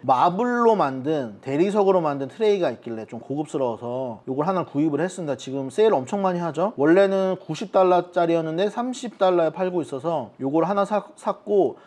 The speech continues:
사실은 요쪽 컬러가 더 이뻤는데 세일을 안 하는 바람에 세일을 하는 컬러로 구매를 했습니다. 비누비누에서도 향초 말고 다른 것도 많이 나와요. 이 브랜드가 나쁘지가 않더라고. 취급하는 상품들이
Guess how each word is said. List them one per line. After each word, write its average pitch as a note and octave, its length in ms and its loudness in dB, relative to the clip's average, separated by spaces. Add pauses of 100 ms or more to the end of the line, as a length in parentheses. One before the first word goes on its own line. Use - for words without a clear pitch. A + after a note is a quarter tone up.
(160)
사실은 C4+ 360 2
요쪽 E3+ 360 2
컬러가 C#4 320 2
더 G#3+ 100 2
이뻤는데 G3+ 720 0
세일을 B3+ 360 -2
안 D3 180 2
하는 F3 180 0
바람에 D3 600 0
세일을 G3 320 -2
하는 E3+ 120 -6
컬러로 D#3+ 400 -4
구매를 C#3 300 -8
했습니다. D3 280 -8
비누비누에서도 A#3 1120 2
향초 D4 260 -4
말고 C4+ 200 4
다른 D4 220 0
것도 D4 180 -8
많이 D#3 200 0
나와요. A2+ 400 -6 (100)
이 F3 100 -6
브랜드가 F#3+ 440 0
나쁘지가 F3+ 420 0
않더라고. A2 600 -6 (200)
취급하는 A3 480 -6
상품들이 F#3+ 720 -2